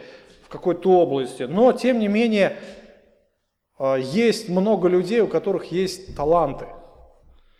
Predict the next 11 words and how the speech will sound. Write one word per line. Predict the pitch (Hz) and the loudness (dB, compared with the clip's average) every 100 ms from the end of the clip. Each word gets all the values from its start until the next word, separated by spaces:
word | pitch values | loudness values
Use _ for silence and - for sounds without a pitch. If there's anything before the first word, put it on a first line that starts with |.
| - - - - | -20 -20 -20 -10
Таланты | 123 151 143 131 113 | -4 -2 -2 -4 -10
к | - | -8
музыке, | 165 220 196 190 - | -6 -6 -6 -10 -12
таланты | - 131 135 120 113 110 _ _ _ _ _ _ _ _ _ _ _ _ | -8 -6 -8 -8 -14 -16 _ _ _ _ _ _ _ _ _ _ _ _
к | _ | _
технике, | 175 196 190 151 - | -10 -10 -10 -14 -16
к | 120 | -18
знаниям | 120 131 170 180 165 151 | -12 -8 -6 -6 -8 -10
и | 135 - _ _ | -14 -20 _ _
так | - 127 | -20 -14
далее. | 120 104 | -12 -12